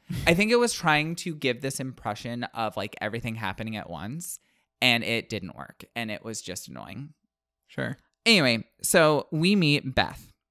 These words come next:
Speaker 1: She is the woman who runs the local newspaper, which was once run by her late husband. She is very heavy-handedly described as sad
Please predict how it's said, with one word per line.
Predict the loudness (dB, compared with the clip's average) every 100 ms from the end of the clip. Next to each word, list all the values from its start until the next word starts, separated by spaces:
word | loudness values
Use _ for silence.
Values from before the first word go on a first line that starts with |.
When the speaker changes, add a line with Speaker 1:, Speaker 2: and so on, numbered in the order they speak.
| _
Speaker 1:
She | -2 0 2 2
is | 4 4
the |
woman | 4 4 4
who | 2 2
runs | 4 4 2
the | -2
local | -2 -2 -4
newspaper, | -4 -6 -8 -10 -6 -2 -2
which | 0 0 2
was | 2
once | 4 2 2 2
run | 0 0
by | 0 -2
her | -2 -2
late | -2 -4
husband. | -6 -6 -8 -12 -14 _ _
She | 0 4 6
is | 4
very | 4 6 8 6
heavy-handedly | 4 2 2 2 0 0 -2 -2
described | -2 -2 0 2 0 -2
as | -6 -4 -6 -8 _ _ _ _ _ _ _
sad | -12 -6 -4 -4 -6 -8 -10 -12 -16